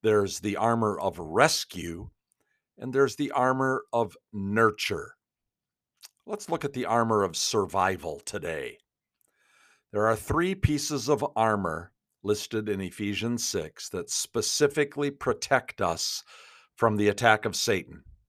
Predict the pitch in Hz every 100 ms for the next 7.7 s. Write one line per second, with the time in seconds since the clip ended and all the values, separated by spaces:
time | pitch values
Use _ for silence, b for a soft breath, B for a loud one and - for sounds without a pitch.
0 | _ _ _ _ _ _ 90 - 87 87
1 | 113 - - - 117 - - 87 85 -
2 | - _ b b b b - 82 78 107
3 | 139 - - - 120 120 - 117 101 101
4 | 92 95 85 - 82 85 - - b b
5 | b b _ 110 104 98 - - - 160
6 | 127 90 87 87 - _ _ _ 104 98
7 | - - 104 85 - -